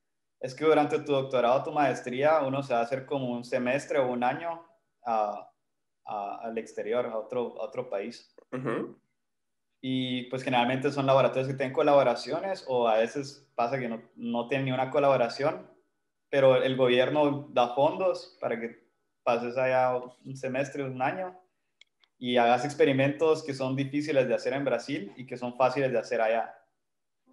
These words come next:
Speaker 1: en
Speaker 2: Ah, ok.
Speaker 1: otro país. Entonces, eh, pues, yo quería hacer eso también, y, y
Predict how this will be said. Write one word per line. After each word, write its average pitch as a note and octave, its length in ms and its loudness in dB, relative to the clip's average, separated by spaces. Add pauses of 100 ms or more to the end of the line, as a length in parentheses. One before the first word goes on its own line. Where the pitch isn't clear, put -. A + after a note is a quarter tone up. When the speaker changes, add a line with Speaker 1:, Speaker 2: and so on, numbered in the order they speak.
(100)
Speaker 1:
en - 140 -12
Speaker 2:
Ah, A#2 100 -8
ok. A#2+ 200 -12
Speaker 1:
otro A#2 240 -6
país. - 480 -8 (1300)
Entonces, D#3+ 800 4
eh, C3 960 0 (1200)
pues, C3 120 -6
yo C3 140 0
quería D#3 240 4
hacer D3+ 240 2
eso E3+ 280 0
también, D#3 520 0
y, B2+ 600 -6
y A#2 380 -10